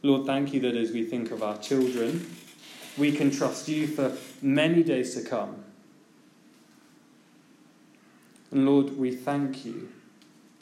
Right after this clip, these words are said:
that true life is found in you alone. Lord, please would you help us today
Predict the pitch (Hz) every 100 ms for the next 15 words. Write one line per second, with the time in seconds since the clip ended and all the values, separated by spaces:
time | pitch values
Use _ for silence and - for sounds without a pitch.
0 | - - - - - - - 139 139 -
1 | - 156 160 147 123 113 113 - 127 113
2 | - 117 110 110 107 117 107 104 101 -
3 | - - - - - _ _ _ - -
4 | - - 135 135 127 - - 147 156 143
5 | 135 127 113 127 123 - 120 143 - -
6 | - - - _ - 123 120 104 107 131